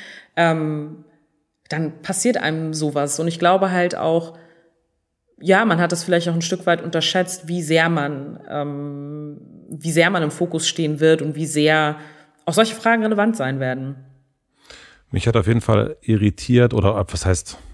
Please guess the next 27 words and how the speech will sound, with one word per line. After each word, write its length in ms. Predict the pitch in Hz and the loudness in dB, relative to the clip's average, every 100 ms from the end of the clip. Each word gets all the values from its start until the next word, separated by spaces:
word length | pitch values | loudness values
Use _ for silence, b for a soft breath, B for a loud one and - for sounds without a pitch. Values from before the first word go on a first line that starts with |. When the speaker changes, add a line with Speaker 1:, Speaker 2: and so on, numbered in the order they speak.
| - | -6
Speaker 2:
irritiert? 720 | 101 90 - 104 95 - - - - | -4 -4 -6 -4 -4 -6 -18 -20 -14
Ich 160 | - | -6
weiß 160 | 104 92 | -4 0
gar 120 | 95 | 2
nicht, 100 | 92 | 2
was 120 | 90 | 2
das 120 | 85 85 | 0 -2
richtige 320 | 82 101 85 | -2 -2 2
Wort 180 | 90 92 | 2 2
dafür 240 | 90 107 | -2 -2
ist, 140 | 95 | -4
als 200 | - 92 | -4 -4
dann 220 | - 90 87 | 0 2 4
nach 200 | 87 - | 2 2
dem 180 | 92 | -2
Triell 360 | 87 98 95 101 | 0 0 0 2
am 120 | 95 | 2
Sonntag, 300 | 90 98 95 | 2 2 0
nachdem 220 | 87 92 | 0 0
wir 60 | 92 | 2
uns 140 | 87 | 0
gesehen 260 | - 82 95 | -2 2 2
haben, 100 | 98 | 4
am 120 | 87 | 2
nächsten 300 | 87 92 - | 0 -2 -4
Speaker 1:
Mhm. 60 | 190 | 0
Speaker 2:
Tag 280 | 90 92 | 2 2